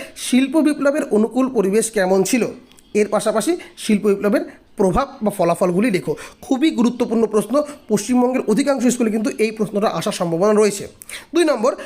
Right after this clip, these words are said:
শিল্প বিপ্লব কীভাবে উপনিবেশবাদের জন্ম দেয়? তিন নম্বর, যোগাযোগ ব্যবস্থার উন্নয়নে টেলিগ্রাফ ব্যবস্থার ভূমিকা কী ছিল?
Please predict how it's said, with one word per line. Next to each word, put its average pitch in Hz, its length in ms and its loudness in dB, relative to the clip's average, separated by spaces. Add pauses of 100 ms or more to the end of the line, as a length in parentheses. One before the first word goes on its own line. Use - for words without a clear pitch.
(200)
শিল্প 294 240 2 (100)
বিপ্লব 320 340 0
কীভাবে 254 300 2 (240)
উপনিবেশবাদের 247 840 2
জন্ম 175 320 2
দেয়? 226 200 -2 (600)
তিন 311 200 4
নম্বর, 185 260 2 (380)
যোগাযোগ 254 380 2
ব্যবস্থার 190 400 0 (140)
উন্নয়নে 262 440 4 (420)
টেলিগ্রাফ 311 460 0 (100)
ব্যবস্থার 190 400 0
ভূমিকা 170 360 0
কী 208 180 -2 (100)
ছিল? 233 160 0